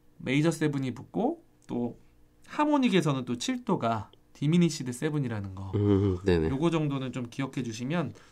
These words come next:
Speaker 1: 좀 더 편리하게, 좀 더 빨리 또 구하실 수 있을 거예요.
Speaker 2: 네.
Speaker 1: 네. 선생님, 오늘,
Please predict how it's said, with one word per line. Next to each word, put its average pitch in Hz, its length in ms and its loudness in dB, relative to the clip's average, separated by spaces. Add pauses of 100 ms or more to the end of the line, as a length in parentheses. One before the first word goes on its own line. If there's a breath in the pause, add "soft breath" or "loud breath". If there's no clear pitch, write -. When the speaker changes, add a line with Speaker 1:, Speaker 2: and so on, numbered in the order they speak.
(160 soft breath)
Speaker 1:
좀 127 220 -10
더 113 100 -10
편리하게, 202 720 -2 (480)
좀 113 100 -12
더 107 80 -10
빨리 160 380 -4
또 127 120 -8
구하실 123 320 -6
수 120 140 -8
있을 110 260 -10
거예요. - 300 -14 (240)
Speaker 2:
네. 87 100 4 (520 loud breath)
Speaker 1:
네. 113 200 -12 (600 loud breath)
선생님, 208 260 2
오늘, 196 340 2